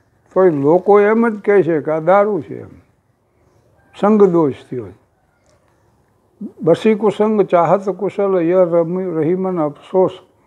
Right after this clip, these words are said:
મહિમા ઘટી સમુદ્ર કી, રાવણ બસા પરોસ. હવે સેતુબંધ બાંધવો પડ્યો,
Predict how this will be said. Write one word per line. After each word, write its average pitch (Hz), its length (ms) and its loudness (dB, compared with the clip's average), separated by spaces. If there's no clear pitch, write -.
મહિમા 202 500 2
ઘટી 185 380 0
સમુદ્ર 180 560 -4
કી, 131 400 -10
રાવણ 165 580 0
બસા 139 380 -8
પરોસ. 131 380 -16
હવે 160 420 -4
સેતુબંધ 202 640 2
બાંધવો 180 460 0
પડ્યો, 135 520 -10